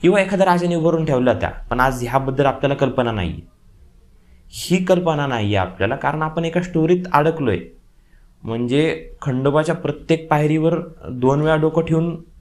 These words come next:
वर जाणारी लोक आहेत, पण आज त्यांना हे माहिती नाही, जो की त्यांचा कुलदैवत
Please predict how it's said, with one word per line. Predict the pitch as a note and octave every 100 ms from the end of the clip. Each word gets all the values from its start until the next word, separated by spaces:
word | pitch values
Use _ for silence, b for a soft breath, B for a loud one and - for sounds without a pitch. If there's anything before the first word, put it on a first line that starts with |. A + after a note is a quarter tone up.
| -
वर | B2+ D3+
जाणारी | D3+ D3 D3+ D3
लोक | C#3+ D3
आहेत, | B2+ B2 - - b b b -
पण | C#3+
आज | D#3+
त्यांना | E3+ E3+ F3+
हे |
माहिती | F#3 C3+ C3 E3
नाही, | D#3 F#2+ - - -
जो | A2
की | A#2+
त्यांचा | B2 B2+ B2 C#3 C3+
कुलदैवत | C3+ - B2+ C3 B2+ A#2